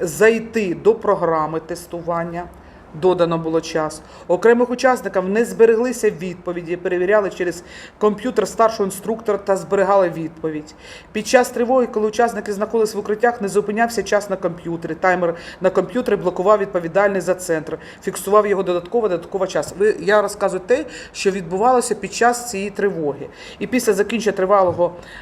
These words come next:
тривоги не наванта-, не завантажилась програма із-за одночасного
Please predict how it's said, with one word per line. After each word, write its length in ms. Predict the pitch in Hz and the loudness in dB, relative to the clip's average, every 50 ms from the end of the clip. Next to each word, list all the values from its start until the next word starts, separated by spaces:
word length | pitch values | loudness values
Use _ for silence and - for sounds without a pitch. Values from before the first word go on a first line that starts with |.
| - - - | -20 -8 0
тривоги 640 | - 202 208 196 240 247 247 214 - 190 180 165 - | 4 4 4 6 6 6 6 6 4 2 -2 -2 -2
не 160 | - 180 208 208 | -4 -4 -2 -2
наванта-, 420 | 208 196 190 190 - - - - | 0 0 0 -2 -2 -4 -6 -4
не 180 | 180 196 233 226 | 0 2 2 2
завантажилась 560 | 190 202 196 190 180 190 208 190 185 175 - | 2 0 -2 -2 0 2 2 2 2 0 -2
програма 420 | - - 175 160 202 233 240 240 - - | 0 -2 0 2 2 2 2 2 0 -2
із-за 300 | - 190 165 147 180 180 | -4 -6 -2 2 2 2
одночасного 1080 | 175 - - 190 190 185 156 170 175 165 151 - 220 226 247 247 - - 247 247 254 | 2 2 2 0 0 0 0 -4 -4 -4 -2 0 2 2 2 2 0 -2 0 0 0